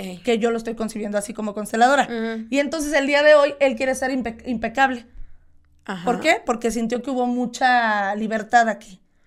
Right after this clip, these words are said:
Speaker 1: Entonces hay que
Speaker 2: Ok.
Speaker 1: ver su sistema, hay que ver cómo concibió a papá y a mamá esta persona. Entonces, un
Speaker 2: Ok,
Speaker 1: extra
Speaker 2: ok.
Speaker 1: que tengo yo
Speaker 2: La
Speaker 1: es la
Speaker 2: perspe-,
Speaker 1: numerología.
Speaker 2: la perspectiva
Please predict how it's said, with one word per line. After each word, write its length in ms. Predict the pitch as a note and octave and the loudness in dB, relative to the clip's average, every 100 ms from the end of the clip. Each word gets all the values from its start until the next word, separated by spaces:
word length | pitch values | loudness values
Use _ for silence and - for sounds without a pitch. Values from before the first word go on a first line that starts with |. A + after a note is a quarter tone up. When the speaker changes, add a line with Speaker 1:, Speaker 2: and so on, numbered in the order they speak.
| _ | _
Speaker 1:
Entonces 180 | - - | -10 -2
hay 120 | A#3+ | 0
que 160 | C#4+ B3+ | 4 6
Speaker 2:
Ok. 40 | |
Speaker 1:
ver 220 | C4 D#4+ | 6 6
su 140 | D4 B3 | 2 -6
sistema, 380 | A#3+ B3 A3+ G#3+ | -6 -4 -4 -2
hay 60 | |
que 120 | C4+ | 2
ver 120 | C#4 C#4 | 2 2
cómo 280 | D#4+ E4 | -6 -4
concibió 380 | C#4+ C#4+ C#4 B3+ | -4 -4 -2 -2
a 80 | C4+ | -4
papá 240 | B3+ C4 | -6 -6
y 80 | B3+ | -4
a 40 | A#3+ | -4
mamá 460 | G#3+ G#3+ A3 - - - A3 | -4 -4 -6 -10 -16 -14 -12
esta 260 | G3 G3 | -10 -8
persona. 400 | G3 F#3+ F#3+ - _ _ _ _ _ _ _ | -10 -10 -12 -16 _ _ _ _ _ _ _
Entonces, 340 | - A3 A3 - - - | -10 -6 -6 -6 -14 -4
un 140 | D#4+ | 0
Speaker 2:
Ok, 40 | G4+ | 4
Speaker 1:
extra 300 | A4 G4+ G4 | 2 4 2
Speaker 2:
ok. 60 | |
Speaker 1:
que 80 | E4 | 2
tengo 280 | - E4 F4 | 0 0 2
yo 200 | D#4+ E4+ | 6 10
Speaker 2:
La 120 | D4 D4 | 10 10
Speaker 1:
es 100 | D#4 | 8
la 60 | |
Speaker 2:
perspe-, 120 | D#4 | 6
Speaker 1:
numerología. 380 | D#4+ C#4+ B3 B3 | 4 2 6 6
Speaker 2:
la 60 | C#4+ C#4+ | 6 6
perspectiva 640 | C#4+ - D4 D4 E4 E4 | 2 2 -2 -2 -2 4